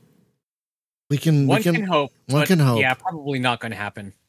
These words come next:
Speaker 1: But they still talk about how much fun they had making it and how much they still love it and everything.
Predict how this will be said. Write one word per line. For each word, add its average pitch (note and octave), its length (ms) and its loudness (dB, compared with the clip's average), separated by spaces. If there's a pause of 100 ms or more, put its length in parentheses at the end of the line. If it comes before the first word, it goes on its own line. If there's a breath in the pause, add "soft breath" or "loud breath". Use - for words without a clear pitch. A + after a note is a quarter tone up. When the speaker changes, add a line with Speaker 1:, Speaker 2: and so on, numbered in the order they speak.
Speaker 1:
But E3+ 120 4
they G#3 120 2
still B3 180 0
talk A#3+ 300 0
about G3+ 180 2
how F3 160 2
much F3+ 220 0
fun F3 280 0
they F3+ 140 2
had D#3+ 320 0
making D3+ 420 2
it D#3 200 4
and C#3+ 80 0
how C#3+ 140 4
much D3 180 0
they D3 100 2
still D3+ 240 0
love B2+ 300 2
it C#3 320 0 (480 soft breath)
and C#3 160 2
everything. C#3 720 2